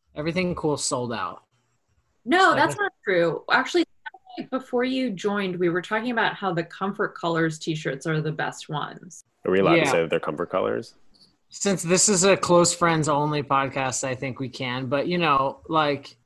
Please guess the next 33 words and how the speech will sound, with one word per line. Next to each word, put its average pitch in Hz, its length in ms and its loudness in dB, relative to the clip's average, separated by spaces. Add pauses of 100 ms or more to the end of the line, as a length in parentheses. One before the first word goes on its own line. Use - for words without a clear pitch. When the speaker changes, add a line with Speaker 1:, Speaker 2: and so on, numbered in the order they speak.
(140)
Speaker 1:
I 170 220 6
have 214 340 6 (240)
Comfort 220 400 4
Colors 208 400 6
blanks 160 760 0 (340)
have 160 220 -4
been 151 160 2
used 156 320 0
by 156 180 6
a 143 60 2
lot 139 240 4
of 147 280 0 (540)
people's 196 420 -2
favorite 190 560 0
brands. 208 640 2
So 165 640 4 (1120)
I 160 40 -6
think 160 380 -2 (320)
without, 156 360 2
like, 143 260 0
naming 151 540 -2
names, 143 520 -2
you 180 100 0
know, 180 180 4
it's 180 140 0
like, 147 160 0
if 143 180 -2
you 151 120 -4
know, 143 220 2
you 139 200 0
know. 135 520 0
And, 139 540 -2
um, 123 600 -2